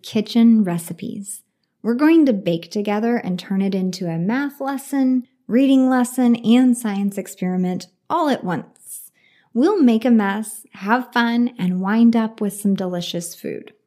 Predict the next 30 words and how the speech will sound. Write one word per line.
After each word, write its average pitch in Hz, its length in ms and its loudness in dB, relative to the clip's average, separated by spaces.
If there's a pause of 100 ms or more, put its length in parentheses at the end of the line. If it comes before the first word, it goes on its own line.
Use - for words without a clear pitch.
(440)
I 247 100 0
like 277 260 0
all 190 200 -2
those 165 240 -2
things. - 560 -14 (420)
I 220 120 2
like 240 340 6
to 285 120 0
experiment 202 640 0
with 175 180 -6
recipes 175 540 -6
and 185 180 -4
bake, 180 460 -6 (160)
but 214 420 0
I 208 100 -2
rarely 214 460 2
do. 233 540 -4 (100)
So 226 680 -2
here's 262 240 4
my 269 180 4
chance 240 520 0
to 208 140 2
do 220 320 0
it 320 240 -8
while 202 680 2
spending 180 480 -2
time 165 320 -6
with 165 160 -6
my - 140 -8
kids. - 640 -16